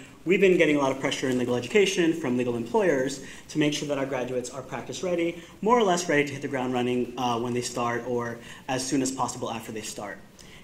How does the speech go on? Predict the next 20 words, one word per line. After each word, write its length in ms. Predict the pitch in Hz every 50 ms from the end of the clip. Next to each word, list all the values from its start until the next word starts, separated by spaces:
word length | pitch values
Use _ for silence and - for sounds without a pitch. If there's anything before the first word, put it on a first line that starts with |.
| - - -
And 320 | 170 160 156 160 156 156
in 180 | 156 151 147 170
other 220 | 208 214 214 220
areas 320 | 180 190 185 180 175 170 170
of 80 | 170
higher 280 | - 170 165 165 165 165
ed, 280 | 170 175 190 185 214 - - - - - - -
the 80 | 139 135
way 140 | 135 143 139
this 180 | 143 147 -
is 80 | 147 131
being 300 | - 143 135 135 135 127
done 240 | 135 139 - - -
is 300 | - 139 131 131 131 131
through 180 | - 135 131
focusing 500 | 127 - 127 123 143 131 127 - 139 127
on 240 | 123 120 120 117 117 - - - - - -
experiential 540 | 151 147 - - - 156 147 143 143 - 135
learning 360 | 123 123 123 123 127 123 113
opportunities. 720 | 107 - - - - - 131 117 - - - - - -